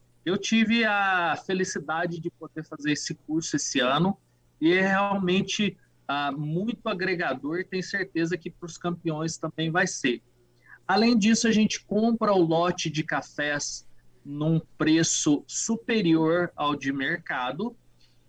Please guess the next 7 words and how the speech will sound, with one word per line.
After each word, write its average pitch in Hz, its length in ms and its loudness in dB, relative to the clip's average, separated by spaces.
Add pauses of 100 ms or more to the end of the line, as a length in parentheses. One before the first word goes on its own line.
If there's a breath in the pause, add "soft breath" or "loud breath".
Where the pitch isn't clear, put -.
e 220 80 -2
também 220 680 0 (260 soft breath)
a 208 120 -4
gente 214 560 -2 (280)
cria 240 380 -2
uma 226 240 0
embalagem 175 1000 -2